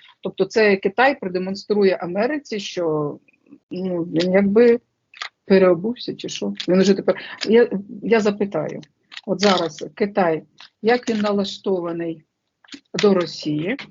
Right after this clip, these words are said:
і як до Америки? Так, дивіться,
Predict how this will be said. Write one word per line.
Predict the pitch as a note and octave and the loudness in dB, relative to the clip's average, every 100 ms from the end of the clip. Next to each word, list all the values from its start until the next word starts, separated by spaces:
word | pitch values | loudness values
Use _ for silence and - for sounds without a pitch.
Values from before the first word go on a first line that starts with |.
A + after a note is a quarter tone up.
| - - | -18 4
і | G3 | 6
як | F3+ F3 - - - | 6 2 -6 -10 0
до | F3 | 0
Америки? | E3+ D#3 D#3 D3+ D#3 D3+ D#3 D3+ _ _ _ - _ - - _ _ _ _ - - - - _ _ - _ - - _ - - _ | 2 2 2 2 -2 -8 -10 -10 _ _ _ -20 _ -16 -16 _ _ _ _ -20 -20 -16 -16 _ _ -20 _ -20 -20 _ -12 -12 _
Так, | - F3+ D3+ D3+ - _ _ | 0 0 0 -12 -12 _ _
дивіться, | - G3 F#3 D#3 - | 0 2 2 0 -10